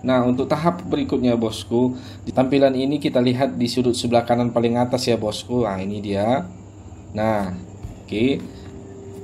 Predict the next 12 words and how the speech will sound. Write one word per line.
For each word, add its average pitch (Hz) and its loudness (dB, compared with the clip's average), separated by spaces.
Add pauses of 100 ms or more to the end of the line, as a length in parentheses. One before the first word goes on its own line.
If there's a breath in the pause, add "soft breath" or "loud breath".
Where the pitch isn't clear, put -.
(140)
Di - -6
sini 123 2
bisa 123 2
kita 120 0
lihat 117 0
ya 117 2
bosku 113 0
ya. 127 4 (1000)
Tampilannya 107 0
dia 123 4
sedang 117 0
mencari. 117 2